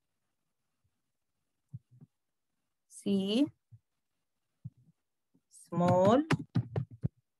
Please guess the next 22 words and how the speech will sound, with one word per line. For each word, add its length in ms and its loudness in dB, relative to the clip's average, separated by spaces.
letters، 640 0
وأوجه 460 2
الكتابة 520 4
لفايل 840 4
equal 240 4
اف 140 6
تو. 80 -20
إذا 400 4
حطيت 320 4
عداد، 520 8
كانت 320 4
قيمته 380 6
الابتدائية 680 4
واحد. 400 4
For 40 2
element 480 4
in 60 4
line، 360 2
إذا 100 2
كان 300 6
الحرف 480 2
هذا 360 4